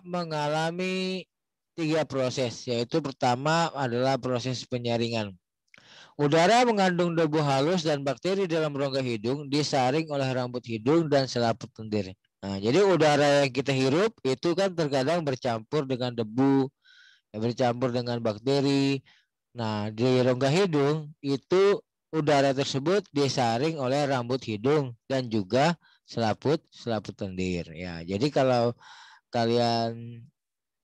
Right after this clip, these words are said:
pas lagi memeriksa hidung terus ada kotoran, nah itu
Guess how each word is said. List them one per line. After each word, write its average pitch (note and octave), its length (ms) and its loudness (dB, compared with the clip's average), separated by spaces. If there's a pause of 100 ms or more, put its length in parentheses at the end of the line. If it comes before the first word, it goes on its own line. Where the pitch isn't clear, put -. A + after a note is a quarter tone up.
pas C3 180 -4
lagi A#2+ 300 0
memeriksa A#2+ 560 0
hidung A2 500 -2
terus C3+ 220 -2
ada A#2+ 560 0 (180)
kotoran, B2 540 0
nah A2 160 -10
itu D3 400 -2